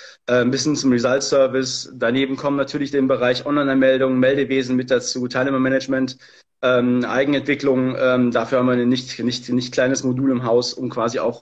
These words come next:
jeden Kundenwunsch, so gut es geht, irgendwie erfüllen zu können. Ähm, haben natürlich ein Verkaufsteam bei uns im Haus noch dabei, der, und natürlich all das, was man für den Betrieb braucht, ähm,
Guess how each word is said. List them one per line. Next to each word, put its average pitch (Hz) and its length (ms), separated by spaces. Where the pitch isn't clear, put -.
jeden 123 320
Kundenwunsch, 143 540
so 131 100
gut 147 180
es 127 120
geht, 135 280
irgendwie 131 460
erfüllen 151 380
zu 147 200
können. 139 400
Ähm, 127 400
haben 127 160
natürlich 131 320
ein 123 220
Verkaufsteam 139 640
bei 123 80
uns 127 240
im 123 100
Haus 123 220
noch 120 60
dabei, 110 420
der, 113 260
und 135 140
natürlich 131 420
all 143 160
das, 135 220
was 135 120
man 127 120
für 135 80
den 123 100
Betrieb 127 340
braucht, 117 520
ähm, 110 720